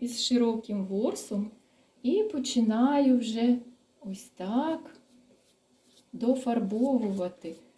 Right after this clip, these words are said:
придавати цьому малюночку такий вигляд натуральний. Так? Набираю в мене листочок багряний,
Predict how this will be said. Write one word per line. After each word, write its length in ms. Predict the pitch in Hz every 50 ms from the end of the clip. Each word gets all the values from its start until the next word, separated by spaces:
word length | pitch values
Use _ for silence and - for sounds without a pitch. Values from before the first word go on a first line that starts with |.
| - _
придавати 840 | - 185 202 190 190 214 208 202 196 208 214 214 208 196 - - 190
цьому 420 | 190 - - - 190 190 190 190 185
малюночку 1000 | 185 170 165 170 175 180 240 359 381 339 285 262 247 - - - - 247 254 254 254 - - _ _ _ _ _ - - - _
такий 420 | - 196 - - 202 208 226 226
вигляд 720 | 202 180 185 214 233 233 214 190 196 190 190 185 - - - - - -
натуральний. 920 | 196 190 185 - - 196 190 190 180 180 180 175 175 180 185 175 185 180 - - - -
Так? 240 | - 190 233 311 330 - - - _ _ _ _ _ _ _ _ _ _ _ _ _ _ _ _ - - -
Набираю 680 | 196 185 190 196 190 180 185 180 180 185 180 180 175
в 100 | 180 170
мене 300 | 175 175 180 185 185 190 - - - - _ _ _ _ _ - - _ _ _ _ - -
листочок 840 | - 180 190 190 - - - - 190 180 - - - 185 - -
багряний, 880 | - 180 185 - 185 170 180 202 285 339 311 226 202 196 190 185 190